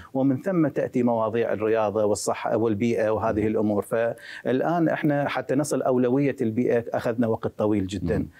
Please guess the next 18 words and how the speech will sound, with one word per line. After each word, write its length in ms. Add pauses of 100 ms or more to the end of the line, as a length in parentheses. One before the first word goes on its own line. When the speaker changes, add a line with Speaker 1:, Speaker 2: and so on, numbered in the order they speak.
(180)
Speaker 1:
لكن 280
الحكومة 400
الحالية 380
وضعت 400
البيئة 360
ويعني 680
المناخ 400
من 160
الأولويات. 720 (320)
نزلنا 340
الآن 260
بدينا 280
للمجتمع 640
نثقفهم 540
في 120
هذا 220
الموضوع. 500
Speaker 2:
مهم. 240